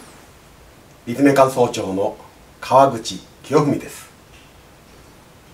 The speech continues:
二千十四年が皆様にとって平和で幸せな年となりますよう、心から祈念申し上げます。今、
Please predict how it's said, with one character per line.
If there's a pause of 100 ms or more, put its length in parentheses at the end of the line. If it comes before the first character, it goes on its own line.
(280)
二
千
十
四
年
が (540)
皆
様
に
と
っ
て (800)
平
和
で (640)
幸
せ
な
年
と
な
り
ま
す
よ
う、 (640)
心
か
ら (260)
祈
念 (200)
申
し
上
げ
ま
す。 (2750)
今、